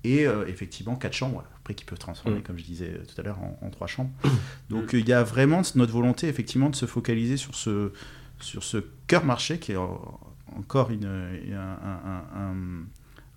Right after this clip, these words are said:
Speaker 1: un marché encore plus de niche qui est effectivement ce, ce quatre chambres. Alors, on reste ouvert à, à des maisons, comme, euh, comme
Speaker 3: Oui.
Speaker 1: vous avez, euh, tu as pu voir, mon, mon autre associé a,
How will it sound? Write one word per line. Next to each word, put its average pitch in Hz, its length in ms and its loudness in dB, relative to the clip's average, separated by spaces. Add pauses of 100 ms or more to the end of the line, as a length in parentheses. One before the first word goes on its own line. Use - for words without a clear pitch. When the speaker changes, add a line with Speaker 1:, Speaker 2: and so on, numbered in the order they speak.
Speaker 1:
un 98 40 -2
marché 95 420 -2
encore 110 220 -4
plus 107 200 -6
de 101 80 -6
niche 131 260 -2
qui 113 100 -12
est 104 40 -6
effectivement 113 480 -6
ce, 101 320 -6
ce - 120 -12
quatre 87 200 -8
chambres. 135 220 -6 (260)
Alors, 82 200 -10
on 85 40 -14
reste 90 240 -8
ouvert 101 180 -4
à, 90 140 -6 (140)
à 92 40 -8
des 90 140 -6
maisons, 98 440 -2 (300)
comme, 90 200 -8
euh, 82 120 -6 (140)
comme 92 200 -4
Speaker 3:
Oui. 123 220 6
Speaker 1:
vous 110 140 2
avez, 104 100 4
euh, 101 220 -2 (340)
tu - 80 -10
as 98 40 -6
pu 101 80 -8
voir, 110 160 0
mon, 95 260 0
mon 101 180 -2
autre 101 160 -4
associé 98 380 -6
a, 95 60 -4